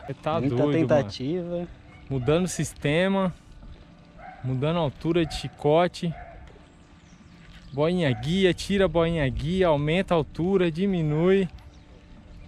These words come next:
Speaker 1: Aí, ó.
Speaker 2: Demorou,
Speaker 1: Achou um
Speaker 2: mas deu
Speaker 1: peixe
Speaker 2: certo.
Speaker 1: no direitinho, ração do pesqueiro. Top. Peixe na ponta da linha. Pesadinho,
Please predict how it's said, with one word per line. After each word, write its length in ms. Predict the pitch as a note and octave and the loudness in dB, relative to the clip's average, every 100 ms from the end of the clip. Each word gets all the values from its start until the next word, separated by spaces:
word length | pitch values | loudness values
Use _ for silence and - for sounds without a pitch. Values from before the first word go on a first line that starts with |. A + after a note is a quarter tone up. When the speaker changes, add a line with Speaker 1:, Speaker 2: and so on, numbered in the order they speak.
| - - - - - - | -20 -18 -18 -18 -16 -8
Speaker 1:
Aí, 260 | D#3+ C#3 B2 | -4 0 0
ó. 180 | G#2+ G#2 - - - - - - - - | -2 -6 -12 -14 -14 -16 -16 -16 -16 -14
Speaker 2:
Demorou, 340 | A#2+ A#2+ A#2+ | -8 -6 -6
Speaker 1:
Achou 220 | A#2+ C3+ | -2 0
um 20 | C#3 | 0
Speaker 2:
mas 120 | C3+ | 0
deu 80 | C#3+ | 0
Speaker 1:
peixe 280 | D3 C#3+ | 0 0
Speaker 2:
certo. 220 | C3+ C3+ - D3 | -2 -4 -6 -8
Speaker 1:
no 100 | C#3 | -6
direitinho, 760 | D3+ E3+ F3 E3 D#3+ F3 G#3 | -2 0 -2 -4 -6 -4 -2
ração 400 | E3+ D#3 D3 D3+ | -2 -4 -4 -6
do 80 | D3+ | -8
pesqueiro. 680 | - E3 - - C#3+ E3+ F#3+ - - - - - - - | -6 -6 -6 -6 -4 -4 -6 -10 -18 -16 -16 -14 -16 -4
Top. 320 | D3 E3 F3 - - - - | 2 2 2 -6 -20 -20 -12
Peixe 240 | C3+ C3+ D3 | -10 -8 -6
na 120 | C#3+ | -6
ponta 320 | D3 C3+ D3 | -4 -2 0
da 160 | D3 C3+ | 2 2
linha. 380 | C#3 E3 E3+ - - - - - - - - - - - - - - - - - - - | 2 0 -2 -4 -14 -20 -20 -20 -20 -20 -20 -20 -20 -18 -18 -20 -18 -18 -18 -20 -10 -4
Pesadinho, 680 | A2+ C3+ G#3+ G3 G#3+ G#3+ | 0 2 2 4 4 6